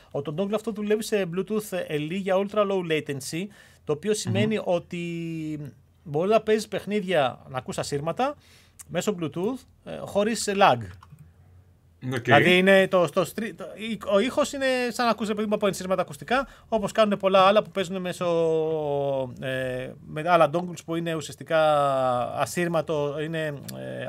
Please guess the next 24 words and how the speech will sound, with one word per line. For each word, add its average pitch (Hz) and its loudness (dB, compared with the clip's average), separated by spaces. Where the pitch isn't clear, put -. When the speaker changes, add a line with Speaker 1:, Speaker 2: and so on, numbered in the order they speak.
Speaker 1:
R 160 2
F 202 2
η 131 -10
συχνότητα 139 -2
και 151 -10
δεν 131 -4
χάνεις 131 -2
η 123 -14
ποιότητα, 208 -4
απλά 247 -2
αυτό 240 -4
είναι 220 -2
Bluetooth, 185 -6
Li, 247 -4
ε, - -6
και 208 -2
μεγάλη 196 -2
αυτονομία. 220 0
Η, 151 -6
η 160 -8
Creative 202 -4
δίνει 220 -6
εκατό 214 0
ώρες, 156 0